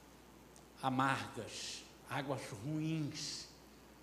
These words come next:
Ele chega em Jericó e o povo diz, "Ó, essa cidade aqui é muito boa." Tô falando de Eliseu agora. "Essa cidade aqui é muito boa,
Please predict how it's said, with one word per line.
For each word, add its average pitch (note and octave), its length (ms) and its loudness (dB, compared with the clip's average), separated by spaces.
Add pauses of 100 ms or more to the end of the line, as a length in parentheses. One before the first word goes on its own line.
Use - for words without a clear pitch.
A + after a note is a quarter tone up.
(180)
Ele C3+ 160 2
chega E3 320 8
em D#3 40 6
Jericó D3 520 8
e D#3 40 10
o D3 40 8
povo D3 320 4
diz, C3 160 2
"Ó, D3+ 100 6
essa C#3+ 200 2
cidade C#3+ 400 2
aqui D3 140 0
é - 20 4
muito C#3+ 400 0
boa." B2+ 520 2 (760)
Tô A#2+ 80 0
falando C3+ 240 4
de D3+ 80 6
Eliseu C3 400 4
agora. F2 240 -4 (600)
"Essa - 180 2
cidade D#3 400 4
aqui D3+ 160 4
é D#3+ 40 8
muito F3 380 6
boa, C#3 400 8